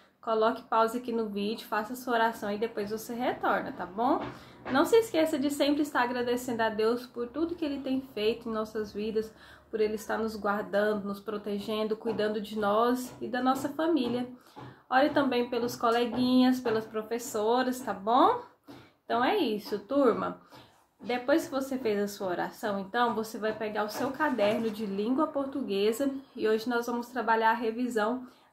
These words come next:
da letra G, ok?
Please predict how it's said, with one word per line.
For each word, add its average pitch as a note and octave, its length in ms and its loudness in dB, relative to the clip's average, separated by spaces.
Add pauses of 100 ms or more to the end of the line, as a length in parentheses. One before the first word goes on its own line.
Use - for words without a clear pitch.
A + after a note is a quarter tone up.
da G#3+ 140 0
letra A#3+ 680 0 (160)
G, G3 720 2 (360)
ok? C4+ 560 -2